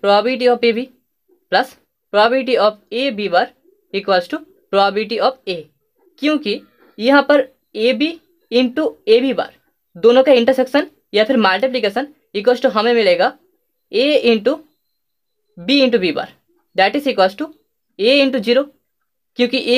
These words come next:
एक इम्पॉसिबल इवेंट है B into B bar। So that is equals to हमें मिलेगा ज़ीरो। तो इन दोनों का इंटरसेक्शन या फिर मल्टीप्लिकेशन equals to zero आ रहा है, मतलब कि A B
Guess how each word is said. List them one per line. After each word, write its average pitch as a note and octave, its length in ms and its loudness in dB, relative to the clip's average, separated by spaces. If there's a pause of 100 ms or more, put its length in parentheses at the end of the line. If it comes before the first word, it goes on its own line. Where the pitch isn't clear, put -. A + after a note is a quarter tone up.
एक C#4 120 0 (120)
इम्पॉसिबल B3 500 2
इवेंट C4 220 0
है D#4 60 -2 (340)
B A#3+ 100 0
into B3 220 0
B A#3 140 -2
bar। C4 80 4 (380)
So G#3 120 -2
that G3 220 0
is D4 100 -4
equals A#3 240 0
to B3 80 0
हमें A3 140 2
मिलेगा G#3 300 0 (300)
ज़ीरो। A3+ 280 0 (420)
तो G#3+ 100 6 (200)
इन B3+ 160 2
दोनों D4 160 4
का C#4+ 80 4
इंटरसेक्शन C#4 500 0 (180)
या G#3+ 60 0
फिर A#3+ 120 2
मल्टीप्लिकेशन C4 560 0
equals C4 180 0
to A3+ 80 -6
zero A#3+ 160 4
आ B3 80 6
रहा B3 100 2
है, C4 160 -4 (240)
मतलब A#3 180 0
कि A#3+ 100 -10 (100)
A A#3+ 100 4
B D4+ 100 -4